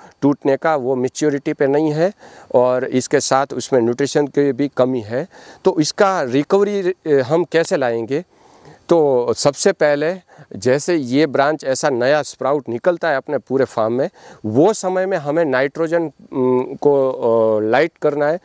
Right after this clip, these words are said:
फॉस्फोरस और पोटाश को भी साथ में बढ़ाना है, माइक्रोन्यूट्रिएंट्स, अ, को भी साथ में बढ़ाना है और इसके साथ साथ उसका जो रूट सिस्टम है उसको अच्छा करने के लिए आपको प्रवाहार, अ, का भी प्रोडक्ट का उपयोग करना है,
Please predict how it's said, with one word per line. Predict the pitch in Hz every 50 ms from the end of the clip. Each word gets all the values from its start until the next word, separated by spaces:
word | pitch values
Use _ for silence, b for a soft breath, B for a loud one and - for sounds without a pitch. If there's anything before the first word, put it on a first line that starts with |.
| B B B B B
फॉस्फोरस | - - 123 135 143 - - - 147 151 160 156 - - -
और | 143 143 135
पोटाश | - - 127 135 - 151 139 -
को | - 151
भी | 135 156
साथ | 131 - 135 135 139 147
में | 147 135
बढ़ाना | 131 135 135 143 151 151 151
है, | 151 151
माइक्रोन्यूट्रिएंट्स, | 131 113 110 123 123 - 143 143 139 131 131 135 127 117 -
अ, | - - 123 120 117 110
को | - - 135 123
भी | - 135
साथ | - - 127 127 -
में | 143 131 123
बढ़ाना | 127 131 127 131 135
है | 143 165 B B B B B B B B
और | 165 175 175
इसके | 165 151 143 - 180 156
साथ | - - 123 135
साथ | - - - 170 165 -
उसका | 147 127 - - 160 151
जो | 139 170 143
रूट | 101 101 113 139 156 -
सिस्टम | - - 180 165 - - 170 160 170
है | 175
उसको | - - 143 135 - - _ _ _ _ - 196 202 185 - _ _ _ _ _ _ _ _ - -
अच्छा | - - - - 190 175
करने | - 165 151 156 160 143
के | - 147
लिए | 135 127 127 123 135 160 190 B B B B B B B B
आपको | 123 131 - - 160
प्रवाहार, | - - 135 135 131 143 143 139 131 135 139 135 127 123
अ, | 143 165 - _ - _ _ _ - 131 127 127 131 127 127 127 127 131 - -
का | 139 131
भी | 110 139
प्रोडक्ट | 127 - 120 123 120 139 123 - _ -
का | - 135 131 -
उपयोग | - 117 107 - 135 135 123 -
करना | - 117 110 117 120 113
है, | 113 127 147 190